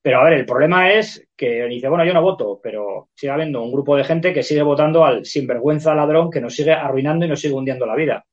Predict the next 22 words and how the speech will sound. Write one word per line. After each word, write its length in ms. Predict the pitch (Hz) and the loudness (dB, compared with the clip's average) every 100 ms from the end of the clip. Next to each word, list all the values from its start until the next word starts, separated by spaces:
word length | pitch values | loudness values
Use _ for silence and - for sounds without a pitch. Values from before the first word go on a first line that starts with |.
| _ _ | _ _
Entonces, 600 | - 127 156 156 - - _ _ _ | -6 2 2 2 -2 -16 _ _ _
es 200 | 160 165 | 0 2
algo. 500 | 175 165 113 92 - _ _ _ _ _ | 4 4 2 -4 -8 _ _ _ _ _
Quitar 240 | 139 165 196 | 0 2 2
a 60 | |
ciertos 280 | 196 185 190 | 0 -2 -4
políticos, 840 | 180 175 170 143 131 110 107 - - | -2 -2 -2 -6 -6 -8 -8 -16 -18
eh, 240 | 120 117 113 | -14 -12 -10
votar 280 | 120 147 156 | -8 -2 2
a 100 | 156 | 4
otros 360 | 165 139 135 | 2 -2 -6
para 180 | - 127 | -4 -4
sacarlos 420 | 139 131 151 170 | -2 -2 0 0
ya 120 | 156 160 | 2 2
es 120 | 170 | 4
algo. 340 | 165 110 98 - | 2 0 -4 -8
A 100 | 120 | -4
veces 200 | 139 165 | -2 0
no 80 | 175 | 2
es 60 | |
la 120 | 165 156 | 2 2
solución. 580 | 156 139 175 165 - | 0 -2 -2 -2 -6